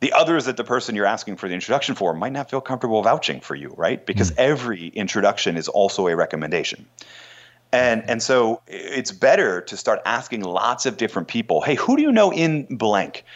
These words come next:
Speaker 1: With blank being whatever industry or sector or geography or city, you know, whatever you're trying to meet more people in. Let them give you a range of names.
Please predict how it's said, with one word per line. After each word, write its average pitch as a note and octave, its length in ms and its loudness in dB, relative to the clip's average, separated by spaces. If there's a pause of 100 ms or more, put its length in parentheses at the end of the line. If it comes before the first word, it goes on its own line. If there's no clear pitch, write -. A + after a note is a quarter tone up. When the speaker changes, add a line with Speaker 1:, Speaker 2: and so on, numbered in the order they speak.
(280)
Speaker 1:
With A2 180 -4
blank B2 340 2
being A2 260 0
whatever F#2+ 400 2
industry G2 460 -2
or D2+ 60 -2
sector E2+ 540 -2
or C#2+ 40 -4
geography E2 600 0
or D2+ 40 -12
city, F2 260 -6
you G2+ 340 -4
know, E2 40 0
whatever A#2+ 400 2
you're A2 300 0
trying G2+ 200 0
to F#2+ 60 -4
meet F#2 220 -6
more F2+ 140 -2
people D2+ 340 -10
in. - 100 -18 (380)
Let D3 160 2
them F#3+ 160 0
give C#3+ 160 -2
you C#3 140 0
a A2 40 0
range B2 400 -4
of - 140 -8
names. B1+ 380 -14